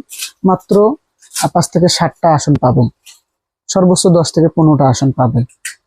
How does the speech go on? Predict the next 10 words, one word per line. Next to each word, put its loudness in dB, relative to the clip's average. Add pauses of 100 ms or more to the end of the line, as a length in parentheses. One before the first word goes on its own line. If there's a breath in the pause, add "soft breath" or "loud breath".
(360)
যেখানে 2 (360)
বিগত 4
নির্বাচনগুলোতেই 2 (100)
একানব্বই, 2 (560)
দুই 4
হাজার, 0 (640)
এই 4
নির্বাচনগুলোতেই 4
জামাত 2
পেয়েছিল 2